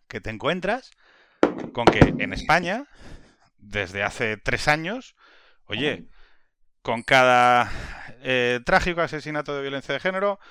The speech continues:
se hacen minutos de silencio, se convocan a los representantes en concentraciones, se, se muestra respeto ante la víctima, se, o sea, se solemniza esa tragedia,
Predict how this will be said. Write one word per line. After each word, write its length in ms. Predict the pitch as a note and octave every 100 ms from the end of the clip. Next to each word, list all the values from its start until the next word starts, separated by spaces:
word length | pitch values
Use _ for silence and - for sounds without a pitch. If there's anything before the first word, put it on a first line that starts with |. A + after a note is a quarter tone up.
| - _ _ _ -
se 220 | - C3+
hacen 280 | D3+ C#3+ C3
minutos 400 | B2 B2 B2+ A#2
de 100 | B2
silencio, 640 | D3+ F3+ F3+ - F#3 F#3
se 160 | - A#2+
convocan 480 | G2 G2+ C3+ C3 B2
a 60 |
los 140 | A#2 A2+
representantes 920 | A2 A2+ - G#2 A#2 G#2+ A#2 - - - - -
en 120 | A2+
concentraciones, 1160 | A2+ G#2+ A#2+ A2 C3 - F3+ F#3 F3+ F3+ F3+ - - - - _
se, 680 | - - A#2+ G#2 G#2+ G#2+ A2
se 160 | - G#2
muestra 760 | A2+ D3+ D#3 - C#3 C3 B2+ - - C#3
respeto 520 | B2+ B2 - B2 A#2+
ante 160 | A2+
la 120 | A#2+ C#3
víctima, 680 | F3+ - F3 F3 E3+ F3 - - - - _
se, 500 | - B2 G#2 G2+ G#2
o 100 | -
sea, 160 | C#3 A#2+
se 240 | - C3+
solemniza 1160 | - D3+ C#3 C3+ C3+ C3+ D3+ G#3 - F#3 G3+ A#3+ _ _ _ _ - _ _ _ -
esa 240 | C#3 -
tragedia, 580 | - - - G#2+ B1+ -